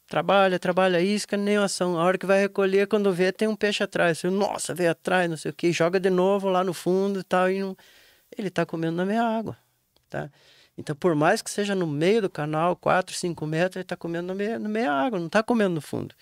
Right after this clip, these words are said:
Porque a gente não percebe, mas tem diferença de temperatura, diferença de corrente.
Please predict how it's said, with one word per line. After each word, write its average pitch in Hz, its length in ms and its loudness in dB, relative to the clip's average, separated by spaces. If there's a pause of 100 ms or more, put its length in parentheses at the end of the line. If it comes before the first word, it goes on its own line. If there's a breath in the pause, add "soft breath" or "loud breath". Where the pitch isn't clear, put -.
(600 soft breath)
Porque 160 320 -2
a 165 100 6
gente 175 240 2
não 220 140 2
percebe, 233 560 0
mas 131 180 -4
tem 160 160 -6
diferença 151 400 -4
de - 60 -20
temperatura, 151 600 -4
diferença 147 400 -8
de - 80 -12
corrente. 143 640 -4